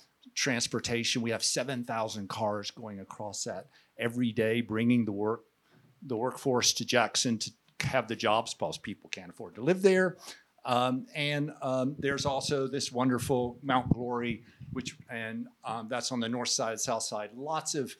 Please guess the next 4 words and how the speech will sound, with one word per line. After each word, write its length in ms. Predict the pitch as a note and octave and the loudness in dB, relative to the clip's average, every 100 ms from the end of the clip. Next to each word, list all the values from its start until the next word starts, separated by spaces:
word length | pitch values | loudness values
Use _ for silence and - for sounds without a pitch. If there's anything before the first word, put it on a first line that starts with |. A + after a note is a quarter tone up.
| _ _ _ _ _ _ - - - | _ _ _ _ _ _ -20 -16 0
trailheads. 920 | - D#3+ D3 B2+ C#3+ A#2+ C#3 - - - - _ _ _ - - _ | 6 8 8 6 4 4 2 0 -2 -4 -18 _ _ _ -20 -20 _
Um, 340 | C3+ C3 B2 A#2 - - _ _ _ _ - | 2 2 2 -2 -8 -20 _ _ _ _ 2
our 240 | D#3+ F3 | 4 6
counter, 840 | F3 - B3+ D4 C#4+ F3+ D#3 F3 | 6 4 4 -2 0 2 4 2